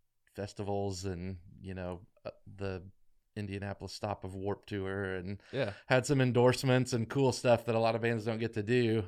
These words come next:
Speaker 1: Um, but yeah, it just kinda fizzled out. Some of the guys moved away.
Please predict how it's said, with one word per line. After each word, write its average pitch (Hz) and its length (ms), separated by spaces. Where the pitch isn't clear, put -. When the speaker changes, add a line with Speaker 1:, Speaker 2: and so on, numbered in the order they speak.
Speaker 1:
Um, 101 560
but 104 320
yeah, 101 320
it 117 100
just 131 200
kinda 127 180
fizzled 117 360
out. 110 340
Some 113 160
of 104 80
the 107 60
guys 107 360
moved 107 300
away. 107 680